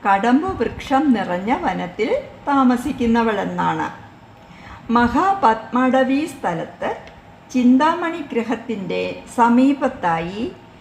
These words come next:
വിശ്വകർമാവും മയനും ചേർന്ന് നാല് മന്ദിരങ്ങൾ പണിതു. ചുറ്റിനും എല്ലായിടത്തും കദംബ വൃക്ഷങ്ങളുണ്ട്.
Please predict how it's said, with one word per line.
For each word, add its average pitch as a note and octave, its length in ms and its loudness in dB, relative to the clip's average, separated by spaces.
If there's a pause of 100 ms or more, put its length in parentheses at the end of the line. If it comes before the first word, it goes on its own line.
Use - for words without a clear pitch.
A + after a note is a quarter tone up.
(160)
വിശ്വകർമാവും A3 1160 0 (340)
മയനും A3 720 2
ചേർന്ന് G3 760 0 (520)
നാല് A#3+ 440 2
മന്ദിരങ്ങൾ A#3 720 2
പണിതു. G#3 460 -2 (1300)
ചുറ്റിനും C#4+ 560 2 (140)
എല്ലായിടത്തും C4 1300 2 (120)
കദംബ C#4 420 0
വൃക്ഷങ്ങളുണ്ട്. B3 1040 2